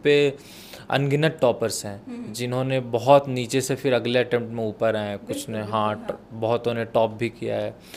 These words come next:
Speaker 1: तो ऐसा ये नहीं है कि बस कहने की बात है कि, अ, होप लूज़ मत कीजिए। ऐसे रियल एग्जांपल्स हैं और भरे हुए हैं, ऐसे नहीं कि एक दो एक्सेप्शंस हैं।
Speaker 2: हम्म।
Speaker 1: ये ज़्यादातर वैसे ही होते हैं जो पिछले अटेम्प्ट में सेलेक्ट नहीं हो पाए,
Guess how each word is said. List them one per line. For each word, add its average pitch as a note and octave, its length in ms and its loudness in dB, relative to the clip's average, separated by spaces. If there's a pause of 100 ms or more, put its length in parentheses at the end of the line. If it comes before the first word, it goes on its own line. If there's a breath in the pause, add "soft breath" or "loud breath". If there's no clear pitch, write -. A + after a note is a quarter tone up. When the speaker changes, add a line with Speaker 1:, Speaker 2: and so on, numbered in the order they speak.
(480 loud breath)
Speaker 1:
तो C#3+ 120 6
ऐसा D3 240 8
ये F3 140 6
नहीं F#3 160 2
है E3+ 100 2
कि F3 80 -2
बस F3 220 0
कहने D#3 340 6
की D#3 120 4
बात C3+ 320 8
है B2 180 4
कि, A#2+ 320 -2
अ, - 960 -6
होप C3 320 2
लूज़ B2+ 240 2
मत A#2+ 240 -4
कीजिए। A2+ 280 -2
ऐसे B2+ 260 4
रियल D#3 320 8
एग्जांपल्स B2 580 2
हैं A#2 80 0
और A#2 40 -4
भरे B2+ 300 4
हुए C#3 220 4
हैं, A#2+ 100 2
ऐसे D3 180 -2
नहीं D3+ 160 0
कि D#3 120 4
एक B2+ 140 0
दो D3 60 6
एक्सेप्शंस C3 720 0
हैं। G#2 220 -10
Speaker 2:
हम्म। A#3+ 100 -8 (240 loud breath)
Speaker 1:
ये A#2+ 80 2
ज़्यादातर C3+ 640 8
वैसे B2+ 320 4
ही C#3 60 2
होते A2+ 320 -4
हैं G#2+ 200 -10
जो A#2 80 -4
पिछले C3 340 2
अटेम्प्ट B2 320 2
में B2 60 -4
सेलेक्ट A#2+ 360 0
नहीं A#2+ 160 -4
हो A#2 120 -2
पाए, A2+ 320 -6